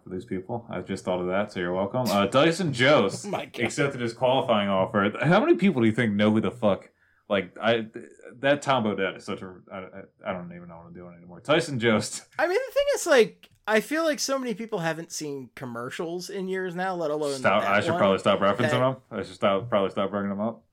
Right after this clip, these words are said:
Speaker 2: That's what I'm saying.
Speaker 1: Yeah,
Speaker 2: Yeah, just
Speaker 1: so,
Speaker 2: stop
Speaker 1: okay.
Speaker 2: referencing
Speaker 1: Noted.
Speaker 2: them. No, I,
Speaker 1: Noted.
Speaker 2: I honestly,
Speaker 1: <laughs>
Speaker 2: well, no, I, I wonder with some of these commercial references how many.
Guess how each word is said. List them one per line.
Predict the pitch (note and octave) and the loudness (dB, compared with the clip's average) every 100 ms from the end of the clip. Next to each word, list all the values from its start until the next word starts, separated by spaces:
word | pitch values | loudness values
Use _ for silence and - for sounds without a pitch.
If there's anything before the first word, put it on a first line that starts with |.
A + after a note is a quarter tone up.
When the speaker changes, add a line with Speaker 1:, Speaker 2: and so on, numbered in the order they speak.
| _ | _
Speaker 2:
That's | - E3 F3 F#3 | -12 -2 -2 0
what | |
I'm | F3+ | -2
saying. | C#3+ C3 | -2 -2
Speaker 1:
Yeah, | A2 | 0
Speaker 2:
Yeah, | F#2+ | 0
just | - | 0
Speaker 1:
so, | A2 G2 | 0 2
Speaker 2:
stop | G2 - F3 | 4 4 4
Speaker 1:
okay. | E3+ - | 0 -2
Speaker 2:
referencing | D3+ A#2+ | -2 4
Speaker 1:
Noted. | C#3+ D3+ - | 4 4 0
Speaker 2:
them. | B3+ | 6
No, | C#4+ G3+ | 8 8
I, | F#3+ A3+ G#3+ C4+ | 6 4 8 8
Speaker 1:
Noted. | B3+ | 8
Speaker 2:
I | A#3+ | 6
honestly, | D#4 A#3 B3 G3 A3 - | 4 2 0 0 -2 -6
Speaker 1:
<laughs> | - _ | -18 _
Speaker 2:
well, | C4 F#3 | -4 -2
no, | D#3+ G4+ | 4 8
I, | F#3 F#3 | 10 8
I | F#3 G#3 | 6 6
wonder | A3+ A#3 G#3+ | 8 6 6
with | F#3+ | 4
some | - G3+ | 0 -2
of | |
these | E3 D3 | -4 -6
commercial | - D#3 E3+ C#3 | -8 -8 -6 -6
references | G#2+ A2 A2+ A#2 A#2 | -8 -10 -12 -14 -10
how | D3 D3 | -6 -6
many. | C3+ C3+ | -6 -8